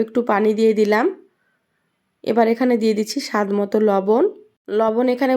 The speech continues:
বুঝে ব্যবহার করতে হবে। মাছ ভাজার সময় এবং শিম আলু ভাজার সময় আমি লবণ দিয়েছিলাম, তো সেটা বুঝেই কিন্তু লবণটা ব্যবহার করতে হবে।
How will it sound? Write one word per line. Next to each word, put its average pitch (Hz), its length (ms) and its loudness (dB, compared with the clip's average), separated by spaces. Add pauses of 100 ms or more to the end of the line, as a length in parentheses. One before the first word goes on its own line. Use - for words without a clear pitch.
বুঝে 233 220 4
ব্যবহার 226 400 2
করতে 226 300 -2
হবে। 233 260 2
মাছ 214 320 0
ভাজার 226 380 0
সময় 247 240 0
এবং 214 240 2
শিম 233 320 0
আলু 214 240 2
ভাজার 220 320 0
সময় 233 300 0
আমি 220 140 0
লবণ 208 360 0
দিয়েছিলাম, 220 520 0 (760)
তো - 60 0
সেটা 254 320 2
বুঝেই 233 320 2
কিন্তু 233 260 -2
লবণটা 208 420 2
ব্যবহার 214 380 0
করতে 220 320 -4
হবে। 240 280 2